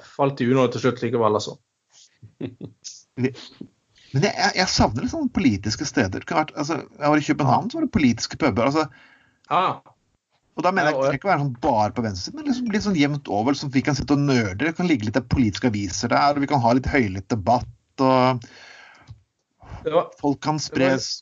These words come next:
Speaker 2: kroppsvæsker over partigrensene, kan du si, og litt sånn forskjellig.
Speaker 1: <laughs> Ja. Nei, du, du, men det hadde,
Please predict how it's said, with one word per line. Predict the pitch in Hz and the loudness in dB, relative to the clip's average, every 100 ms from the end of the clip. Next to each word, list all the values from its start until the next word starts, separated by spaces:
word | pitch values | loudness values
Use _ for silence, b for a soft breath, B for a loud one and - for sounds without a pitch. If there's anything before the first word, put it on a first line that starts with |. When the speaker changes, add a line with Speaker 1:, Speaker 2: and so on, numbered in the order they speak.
| - | -2
Speaker 2:
kroppsvæsker | 131 - 139 127 - 131 | -2 0 2 2 0 0
over | 135 127 | 2 2
partigrensene, | 127 123 110 113 110 131 | 0 -2 -2 -2 -4 -4
kan | 127 131 | -4 -2
du | 131 | 0
si, | 135 | 2
og | 135 | 2
litt | 127 | 0
sånn | 123 | -2
forskjellig. | 117 127 233 | 0 0 0
Speaker 1:
<laughs> | 202 156 _ _ _ - - - _ | -6 -10 _ _ _ -20 -20 -20 _
Ja. | 123 120 - _ _ _ b b | 0 0 -2 _ _ _ b b
Nei, | 139 175 | 2 4
du, | 196 - | 2 0
du, | 170 175 | -8 -4
men | 185 | 0
det | 160 | 2
hadde, | 185 | 4